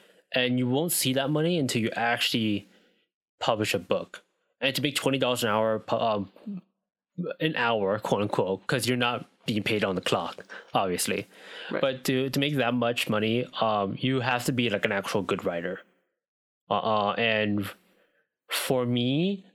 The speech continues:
Speaker 1: f-, to get at, to that point would take years. I don't think, I, I'm not a good enough writer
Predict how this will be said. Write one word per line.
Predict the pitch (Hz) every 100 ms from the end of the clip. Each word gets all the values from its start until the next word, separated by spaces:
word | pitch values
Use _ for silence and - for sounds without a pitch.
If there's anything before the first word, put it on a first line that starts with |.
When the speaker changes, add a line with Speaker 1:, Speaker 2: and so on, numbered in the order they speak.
| _
Speaker 1:
f-, | - -
to | -
get | 113 123 120
at, | 123 113 -
to | -
that | 113 110
point | 113 110 101 135
would | 131 113
take | 107 95
years. | 92 85 - - - - _ _ - _ _ _ _ _ _ _ _ _ _ _ _ - _ -
I | 127 139
don't | 185 180
think, | 170 151 - -
I, | 143 131
I'm | 139
not | 151 185
a |
good | 190 185
enough | 190 170
writer | 110 98 107 139 185